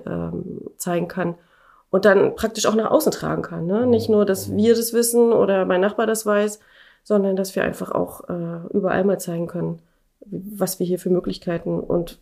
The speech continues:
Speaker 1: tolle Menschen haben, die hier was bewegen. Das ist eigentlich so die Idee gewesen, dieser vielleicht auch ein bisschen idealistische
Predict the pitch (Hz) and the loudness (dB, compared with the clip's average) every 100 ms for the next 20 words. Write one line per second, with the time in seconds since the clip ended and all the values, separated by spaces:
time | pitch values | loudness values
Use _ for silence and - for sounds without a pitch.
0 | _ - 180 175 - 175 170 170 170 170 | _ 0 2 2 -2 -4 -4 -4 -4 -8
1 | - 170 170 170 160 170 - 156 170 170 | -6 -4 -2 -4 -6 -8 -4 -2 -2 -4
2 | 165 170 165 - - - - - - 214 | -4 -4 -4 -10 -20 -16 -16 -14 -2 0
3 | 196 196 180 170 165 165 156 175 - - | 4 2 4 0 0 -2 4 4 4 -6
4 | - - 185 180 170 175 - 170 170 165 | -10 0 0 0 -4 -4 -2 0 0 0
5 | 165 165 170 - 165 | -2 -4 -8 -4 -6